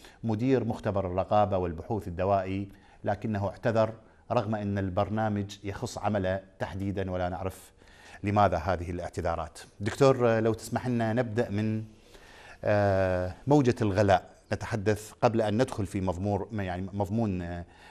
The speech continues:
حلقتنا. يعني، آه، موجة، آه، الغلاء اجتاحت الشارع في ارتفاع أسعار الأدوية وفي كشفية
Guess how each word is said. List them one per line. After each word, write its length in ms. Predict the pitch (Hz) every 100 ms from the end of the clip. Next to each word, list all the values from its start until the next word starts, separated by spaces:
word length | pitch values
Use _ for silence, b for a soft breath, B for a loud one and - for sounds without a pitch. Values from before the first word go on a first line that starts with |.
| B -
حلقتنا. 720 | - 113 - 104 92 82 76 _ B B B B
يعني، 560 | 107 98 104 104 104 101
آه، 360 | 110 98 92 95
موجة، 320 | 139 123 113 - -
آه، 220 | 101 98
الغلاء 340 | 107 104 113 104
اجتاحت 460 | - 123 - 92
الشارع 440 | 95 - 104 98 95
في 240 | - 92
ارتفاع 380 | 87 - 107 -
أسعار 300 | - 92 95
الأدوية 600 | 90 98 98 92 90 90
وفي 260 | 90 82 90
كشفية 560 | - 90 - 98 92